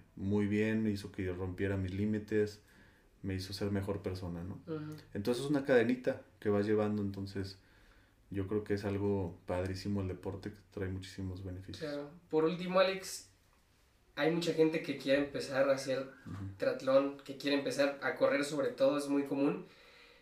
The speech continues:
Speaker 2: ¿Qué consejo le darías más allá de, de lo físico? ¿Cuál sería tu consejo para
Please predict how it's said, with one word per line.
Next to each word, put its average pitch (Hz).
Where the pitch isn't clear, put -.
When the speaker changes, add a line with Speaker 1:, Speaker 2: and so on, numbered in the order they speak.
Speaker 2:
¿Qué 180
consejo 208
le 160
darías 143
más 147
allá 143
de, 127
de 135
lo 127
físico? 165
¿Cuál 151
sería 156
tu 156
consejo 139
para 123